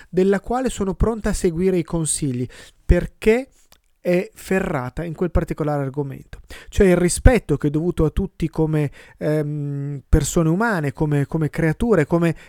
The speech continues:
eh, esseri viventi dotati di intelletto e volontà, e quindi come tale va dato a tutti per il solo fatto che esistono.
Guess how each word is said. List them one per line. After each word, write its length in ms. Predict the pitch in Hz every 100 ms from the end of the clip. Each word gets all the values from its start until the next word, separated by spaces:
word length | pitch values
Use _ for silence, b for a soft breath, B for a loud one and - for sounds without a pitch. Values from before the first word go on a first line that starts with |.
| B
eh, 460 | - 175 165 185 - -
esseri 540 | 214 214 - 208 190
viventi 460 | 175 170 208 208 190
dotati 440 | 170 165 190 180
di 120 | 160
intelletto 520 | 165 151 165 170 165 165
e 40 |
volontà, 540 | 165 180 196 220 247 - b b -
e 60 |
quindi 220 | - 170
come 160 | 156 156
tale 240 | 185 180
va 120 | 147 151
dato 320 | 175 170 170
a 60 |
tutti 460 | 156 196 175 - 151 B B
per 120 | - 165
il 60 |
solo 220 | 160 202
fatto 260 | 165 196 165
che 180 | - 165
esistono. 720 | 147 175 160 - 202 240 269